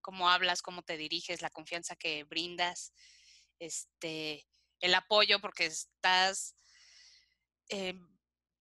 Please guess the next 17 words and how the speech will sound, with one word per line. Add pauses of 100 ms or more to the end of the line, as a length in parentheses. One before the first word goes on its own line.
pues, (480)
te,
te
enfocas
en
cada
asesoría,
te
enfocas
en
cada
tema,
investigas
y
das
los
consejos